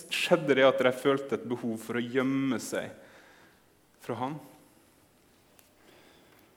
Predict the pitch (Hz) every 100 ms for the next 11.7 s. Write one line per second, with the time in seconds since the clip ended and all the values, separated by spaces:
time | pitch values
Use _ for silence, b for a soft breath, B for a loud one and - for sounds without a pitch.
0 | b _ _ _ _ 127 135 143 151 151
1 | 127 107 110 - 120 123 123 113 - 110
2 | - - - _ _ - - _ _ 123
3 | 131 165 202 - - 131 113 - - 160
4 | 143 143 B B - 135 139 - - -
5 | 135 135 135 123 123 120 120 123 123 123
6 | 131 - 135 139 - 107 - 117 - -
7 | 127 127 127 107 90 B B B - 139
8 | 127 135 131 131 107 117 - - b b
9 | b b b b _ _ 151 160 160 175
10 | 127 131 127 - - - 160 196 247 240
11 | 165 156 175 170 165 196